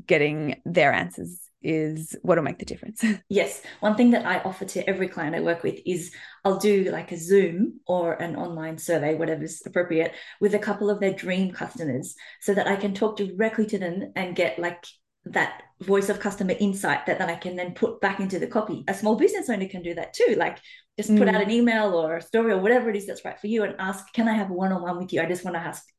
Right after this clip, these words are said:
Speaker 2: ten minutes of questions," and then give them a kind of
Speaker 1: Yeah.
Speaker 2: gift or whatever.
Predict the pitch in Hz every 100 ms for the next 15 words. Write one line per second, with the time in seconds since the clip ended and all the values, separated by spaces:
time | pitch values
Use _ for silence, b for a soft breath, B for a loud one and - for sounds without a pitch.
0 | - 240 220 190 190 - 165 - 143 180
1 | - B B B 185 175 170 170 165 165
2 | 160 - 160 151 - 175 175 - - -
3 | 147 - -